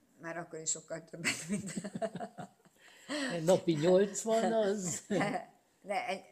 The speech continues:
Speaker 1: nyolcvan forint volt, és százast adtunk bo-,
Speaker 2: Hmm.
Speaker 1: tehát, hogy húsz forint borra valót adtál, és ezért elvitt. Nagyon sokat utaztam taxival, tényleg, mert megtehettem. Ö,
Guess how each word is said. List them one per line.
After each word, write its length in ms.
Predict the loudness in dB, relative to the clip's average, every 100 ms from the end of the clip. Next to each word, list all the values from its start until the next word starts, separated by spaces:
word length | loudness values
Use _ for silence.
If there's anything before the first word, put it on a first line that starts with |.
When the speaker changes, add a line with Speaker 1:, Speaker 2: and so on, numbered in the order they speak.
| -10
Speaker 1:
nyolcvan 560 | 0 2 4 2 -2 -2
forint 360 | -4 -4 -4
volt, 280 | 0 2 2
és 120 | -2 -6
százast 760 | -4 -4 -4 -6 -6 -8 -8
adtunk 600 | -12 -16 -20 -18 -18 -18
bo-, 100 | -12
Speaker 2:
Hmm. 260 | -6 -4 -4
Speaker 1:
tehát, 180 | -4 -6
hogy 180 | -8 -12 _
húsz 380 | -16 -10 -6 -6
forint 360 | -4 -6 -6 -6
borra 460 | -2 2 2 2
valót 420 | 0 2 2 0 -2
adtál, 540 | -4 0 4 6 4 0 -10 -10 -12 -18 -20 -20 _
és 340 | -6 -2 0 -2 -4 -6
ezért 280 | -4 -2
elvitt. 380 | -2 -2 -4 -8 -14 _
Nagyon 280 | -2 2 2
sokat 320 | 2 0 -2
utaztam 480 | -2 -2 0 -2 -4
taxival, 560 | -4 -2 -2 0 0 0
tényleg, 480 | -2 0 -2 -4 -12 _ _ _ _
mert 180 | -6 -2
megtehettem. 840 | -2 -4 -10 -10 -12 -12 -12 -16 _ _ _ _ _ _ -12
Ö, 340 | -8 -6 -6